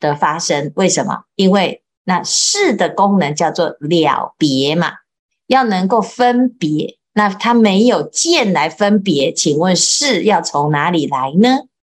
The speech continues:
啊，所以呢，这叫做自不能知，明暗色空，就是因为没有这个能分别的这个见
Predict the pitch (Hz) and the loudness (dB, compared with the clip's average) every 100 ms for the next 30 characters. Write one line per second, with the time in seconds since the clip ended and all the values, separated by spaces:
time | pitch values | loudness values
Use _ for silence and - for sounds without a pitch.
0 | _ _ _ _ 139 151 139 - 165 165 | _ _ _ _ -2 -2 -2 -2 0 0
1 | 160 131 131 160 160 160 165 - _ _ | 0 -2 -2 -2 -2 0 -2 -4 _ _
2 | _ _ - - 392 240 294 247 175 185 | _ _ -6 0 2 2 2 4 4 0
3 | 185 196 196 185 170 156 160 165 190 240 | 0 0 2 2 2 2 0 2 0 0
4 | 202 175 - 185 160 - 160 160 185 - | -2 -2 0 0 0 -2 -2 -2 -8 -12
5 | _ _ _ - 165 165 151 - 165 175 | _ _ _ 0 0 2 0 0 0 2
6 | 175 156 - _ _ _ _ _ 165 175 | 0 -2 -8 _ _ _ _ _ -2 2
7 | 208 311 277 139 - 165 160 151 - 147 | 4 4 4 2 0 -2 -2 -4 -4 -2
8 | 147 190 208 247 247 269 - 151 - 185 | 2 2 2 0 2 2 0 0 0 0
9 | 190 165 185 185 160 160 - 254 - | 0 -2 0 0 0 -2 0 0 -2